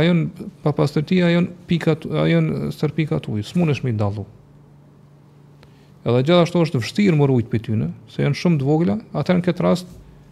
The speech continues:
nuk llogaritesh i papastër. Edhe, domthonë, thjesht je ignorant këtu, nuk merresh me atë punë hiç, se kjo është çështje që e ka lehtësu feja.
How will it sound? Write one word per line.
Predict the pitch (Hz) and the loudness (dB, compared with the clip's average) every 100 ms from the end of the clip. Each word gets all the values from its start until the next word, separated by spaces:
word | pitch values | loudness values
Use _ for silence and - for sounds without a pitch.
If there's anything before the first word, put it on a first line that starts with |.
| - - - 165 | -20 -20 -6 -4
nuk | 165 | 0
llogaritesh | 160 165 160 151 120 | 2 2 2 -2 -6
i | 107 | -8
papastër. | 110 - - - - - - - - - - - - - | -10 -12 -18 -20 -20 -20 -20 -20 -20 -20 -20 -20 -18 -4
Edhe, | 131 147 156 151 | 0 2 2 0
domthonë, | 147 147 160 151 139 143 | -2 -2 -2 -4 -6 -4
thjesht | - 165 156 | 0 0 0
je | |
ignorant | 151 156 151 120 | 0 2 2 0
këtu, | - - - - | -4 -12 -12 -8
nuk | - 170 | -4 -2
merresh | 147 123 131 | -2 -2 -2
me | 120 | -4
atë | - | -4
punë | 135 | -4
hiç, | 131 - - - - - - - - | -4 -6 -14 -20 -20 -20 -20 -20 -8
se | 143 | -4
kjo | 170 165 | 0 0
është | 156 170 | 0 -2
çështje | 165 151 | -2 -2
që | 143 | -4
e | 147 | -2
ka | 135 | -2
lehtësu | 139 - 143 - | -4 -4 -6 -4
feja. | 101 | -6